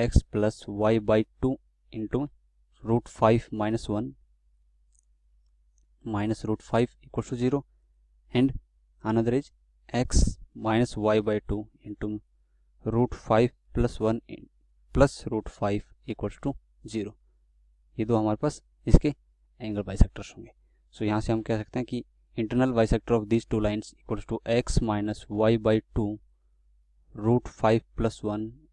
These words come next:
plus root five equals to zero। ये हमारे पास इनका internal bisector होगा। So now we know that point of intersection of these two internal bisector is the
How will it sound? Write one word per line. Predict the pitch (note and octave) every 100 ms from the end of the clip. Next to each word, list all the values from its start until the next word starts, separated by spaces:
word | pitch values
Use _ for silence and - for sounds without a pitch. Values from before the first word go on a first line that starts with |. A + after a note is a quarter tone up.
| _ _ _
plus | A2 A2+ - -
root | A2 A2 - -
five | G#2 G#2+ -
equals | G#2 - G2+ -
to | C#3 - _ _ - A#2+
zero। | G#2+ G2+ - _ _ -
ये | G#2+
हमारे | G#2+ G#2+
पास | C#3 - _ _ _ _ _ _
इनका | G#2 B2+ - _
internal | B2 G#2 A2+ A#2+ - - _ _ A2+ G#2
bisector | A2+ G#2 - - B2 - _ _ _ _
होगा। | G2+ G2 - _ _ _ _ _ _
So | - - F#2+ - _ _ _ _ _ _ _ _ _ _ -
now | G#2 G#2
we | A2
know | A2
that | A#2 - _
point | A#2+ A#2+ B2
of | A#2+ -
intersection | G#2+ A2 A2+ - B2+
of | A#2 G#2
these | A2 A#2 - _
two | A#2+ -
internal | A2+ G#2 A#2 A2+
bisector | G#2 G#2 G#2+ - B2
is | G#2+ G#2
the | C3+